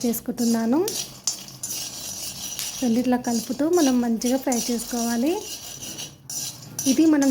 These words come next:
డీప్ ఫ్రై చేయము, అసలు ఆయిలే యూజ్ చేయము కాబట్టి ఫ్రై చేసుకునేటప్పుడు క్రిస్పీగా అయ్యేంతవరకు బాగా ఫ్రై చేసుకోవాలి. ఇప్పుడు ఇలా క్రిస్పీగా అయిన తర్వాత దీంట్లోకి మసాలా మనం ప్రిపేర్ చేసుకున్నాం కదా, అది ఒక స్పూన్ అయితే ఫస్ట్ వేసుకొని కలుపుకుంటున్నాను.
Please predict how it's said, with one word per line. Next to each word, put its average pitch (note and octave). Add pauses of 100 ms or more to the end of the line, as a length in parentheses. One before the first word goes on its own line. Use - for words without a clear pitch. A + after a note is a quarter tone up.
డీప్ A3+
ఫ్రై C#4+ (120)
చేయము, A#3+ (180)
అసలు B3 (120)
ఆయిలే A#3+
యూజ్ A#3+ (100)
చేయము A3+
కాబట్టి A3+ (560)
ఫ్రై B3+ (140)
చేసుకునేటప్పుడు B3
క్రిస్పీగా C#4+
అయ్యేంతవరకు A#3+ (120)
బాగా A3+
ఫ్రై B3 (100)
చేసుకోవాలి. A3+ (600)
ఇప్పుడు C4+
ఇలా C4
క్రిస్పీగా C4
అయిన A#3+ (100)
తర్వాత A#3 (140)
దీంట్లోకి A#3 (160)
మసాలా C4
మనం B3
ప్రిపేర్ A#3+
చేసుకున్నాం A3+
కదా, A3 (100)
అది A#3
ఒక A#3+
స్పూన్ B3
అయితే B3
ఫస్ట్ -
వేసుకొని A#3 (100)
కలుపుకుంటున్నాను. A3+